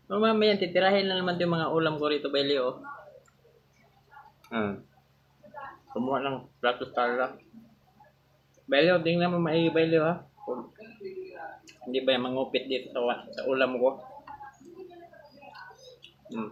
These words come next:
hipon. Ah, pusit, pinaghalo ko ba? Na, gulay. Oh, kalabasa, oh. At kalami is kalabasa, hmm. Ah.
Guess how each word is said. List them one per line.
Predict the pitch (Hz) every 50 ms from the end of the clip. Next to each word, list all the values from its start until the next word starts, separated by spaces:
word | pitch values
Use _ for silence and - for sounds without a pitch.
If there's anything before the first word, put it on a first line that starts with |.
| -
hipon. | - 147 165 165 - 170 151 135 120 110 - - _ - - - - _ _ _ _ _ - - - _ _ _ 880 - _ _ _ _ _ - _ - - - - -
Ah, | 101 104 107 104 104 104 104 104 - - - _ - _ _ _ _ _ _
pusit, | 139 139 - 175 143 - - -
pinaghalo | 120 120 113 117 123 123 131 -
ko | - 131 120
ba? | 101 - - _ _ _ _ - - _ - _ _ _ - - - _ _
Na, | 107 104 95 - - _ _ _ _ _ _ _ _ _ _ _ - - - - -
gulay. | 113 123 151 160 131 110 117 - - - - - - - _ - - - _
Oh, | 190 -
kalabasa, | - 117 113 - - 127 135 - 156 -
oh. | - - - - - - - - - - - _ - - - - -
At | - - -
kalami | - - 139 135 127 135 143 135
is | 110 113 - -
kalabasa, | 135 131 127 131 127 123 123 123 131
hmm. | - - 123 110 104 - - - - _ - - - - - - - - - - - - _ -
Ah. | - 226 262 190 -